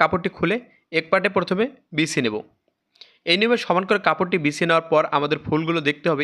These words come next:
একদিকে আছে না চতুর্দিকে আছে। এরপর আমাদের কাপড়টি বহরের দিকে একটি ভাঁজ দিয়ে নিতে হবে। তো এইভাবে সমান করে বহরের দিকে মাঝ বরাবর একটি ভাঁজ দিয়ে নেব এবং ভাঁজ লাইনটি আমরা নিজের দিকে রাখবো এবং ভাঁজ লাইনটি আঙুল দিয়ে ঘষে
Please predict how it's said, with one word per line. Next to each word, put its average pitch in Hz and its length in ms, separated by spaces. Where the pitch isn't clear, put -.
একদিকে 160 380
আছে 160 160
না 143 60
চতুর্দিকে 143 540
আছে। - 160
এরপর 185 240
আমাদের 214 180
কাপড়টি 175 380
বহরের 147 300
দিকে 190 140
একটি 160 140
ভাঁজ 120 160
দিয়ে 120 160
নিতে 107 180
হবে। 117 140
তো - 100
এইভাবে 185 220
সমান 185 220
করে 185 180
বহরের 156 240
দিকে 170 120
মাঝ 139 200
বরাবর 151 260
একটি 151 180
ভাঁজ 127 220
দিয়ে 151 140
নেব 143 100
এবং 131 100
ভাঁজ 135 220
লাইনটি 185 280
আমরা 170 100
নিজের 151 260
দিকে 170 180
রাখবো 151 200
এবং 139 120
ভাঁজ 127 200
লাইনটি 151 260
আঙুল 170 240
দিয়ে 190 180
ঘষে 139 160